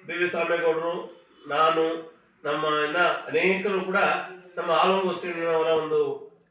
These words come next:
ಕಟ್ಟ ಒಂದು ಅಭಿಮಾನಿಗಳು. ಯಾಕಂದ್ರೆ ಅವ್ರಿಗೆ ನಾವೆಲ್ಲರೂ ಕೂಡ, ನಾವೆಲ್ಲರೂ ಕೂಡ ಅವರ ಒಂದು, ಆ, ಹಾದಿಯಲ್ಲಿ ಬೆಳೆದು ಬಂದಂಥವ್ರು. ನಮ್ಮ ಆಲಂಗು ಶ್ರೀಣ್ಣನವರ ಒಂದು ಆಶೀರ್ವಾದದಿಂದ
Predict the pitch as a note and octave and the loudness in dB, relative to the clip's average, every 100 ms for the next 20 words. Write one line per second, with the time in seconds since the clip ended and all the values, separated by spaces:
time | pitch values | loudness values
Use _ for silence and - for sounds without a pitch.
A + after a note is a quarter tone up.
0 | _ - E3+ - - - - - - - | _ -6 -4 0 2 2 2 -4 -14 -16
1 | - D#3 D#3+ D3+ C#3+ C#3 - - - - | -10 -2 0 0 0 -4 -10 -10 -4 -2
2 | F3 E3 C#3+ - - - _ _ - _ | 2 4 2 0 -8 -20 _ _ -20 _
3 | _ - D#3+ F#3 F#3+ E3+ F3+ - - _ | _ -12 -6 -2 0 0 -2 -8 -18 _
4 | - - F3+ F3+ F3 E3+ F3 G3 G3 F#3+ | -4 0 0 0 2 2 2 0 -2 0
5 | E3 - - - _ _ _ - D#3 E3 | 2 0 -4 -14 _ _ _ -10 -4 0
6 | E3 E3 F#3+ F#3+ F#3+ - - - - D#3+ | 2 2 0 0 2 2 2 -6 -6 -2
7 | E3 D#3+ D#3+ D#3+ D3+ D3 D3 D3 - - | 0 2 0 0 0 0 -2 -8 -14 -20
8 | - - C#3+ D3 - F#3 G3 F#3 - D3+ | -20 -10 -4 -2 2 2 2 0 -2 -4
9 | D#3+ D#3+ D#3 C#3+ C#3+ D#3+ - - - - | -2 -2 -2 -4 -4 -4 -6 -8 -20 -20
10 | - _ _ _ D3 D3+ - G3 G3 - | -20 _ _ _ -6 -2 2 2 2 0
11 | F#3 F3+ F3 E3 E3 D#3+ D3+ D3+ - F#3 | -2 0 2 4 4 4 2 0 0 -2
12 | E3 D#3 D3+ | -2 -4 -2